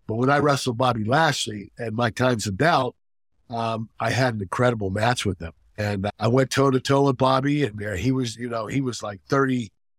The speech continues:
thirty-three years old in, in his prime. He, he's such an incredible athlete. He, he looks like a Greek god. And, uh, having that match with him and beating him for the world championship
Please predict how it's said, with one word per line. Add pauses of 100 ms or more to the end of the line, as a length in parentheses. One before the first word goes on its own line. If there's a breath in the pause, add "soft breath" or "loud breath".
(140)
thirty-three
years
old
in, (160)
in
his
prime. (500)
He,
he's
such
an
incredible
athlete.
He, (200)
he
looks
like
a
Greek
god. (440)
And,
uh,
having
that
match
with
him
and
beating
him
for
the
world
championship